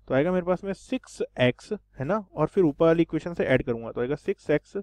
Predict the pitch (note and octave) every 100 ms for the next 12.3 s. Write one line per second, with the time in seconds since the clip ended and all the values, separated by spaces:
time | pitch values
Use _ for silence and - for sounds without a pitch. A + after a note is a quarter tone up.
0 | _ _ _ _ _ - D3+ E3 D#3 E3
1 | G#3 F#3+ D3 C#3+ - C3 A#2 D3 D#3+ F3
2 | E3 C#3 E3+ - F#3+ G3 G3 F#3+ C#3+ C3
3 | - A#2+ G#2+ _ _ _ - A2+ - E3
4 | F3+ F#3 F#3 F#3+ F#3+ G#3+ - F3+ F#3 F#3
5 | - F3 G#3 C4 - _ - G#2+ - B2+
6 | C#3 - F3+ F3 F3+ E3+ E3+ E3+ D#3 D#3
7 | D#3+ - G3+ _ _ _ - C#3 C#3+ C3
8 | B2+ E3+ F#3+ B2 B2 - D3 G3 B3 _
9 | _ _ _ B2+ A2+ A2+ A2 - G#2 C3
10 | B2 C3+ E3 F#3+ F#3+ F#3+ F#3 F#3 G3+ -
11 | _ _ _ B2+ C#3+ D3 D#3 F3+ D#3 D#3+
12 | E3 F#3+